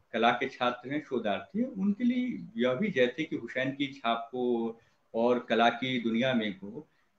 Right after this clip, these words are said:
एक बहुत बड़ा जो, अ, वर्ग है युवाओं का, हिंदी भाषी पाठक, उसमें,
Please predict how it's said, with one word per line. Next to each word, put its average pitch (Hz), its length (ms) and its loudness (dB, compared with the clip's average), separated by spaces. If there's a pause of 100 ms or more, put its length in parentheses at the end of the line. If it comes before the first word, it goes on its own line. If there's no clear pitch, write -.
एक 185 260 2
बहुत 233 380 -2
बड़ा 196 420 6
जो, 180 320 4
अ, 139 540 0 (140)
वर्ग 127 380 6
है 113 280 2
युवाओं 101 300 0
का, - 340 -8 (200)
हिंदी 123 220 2
भाषी 113 300 -2
पाठक, 101 500 -6
उसमें, 180 480 -2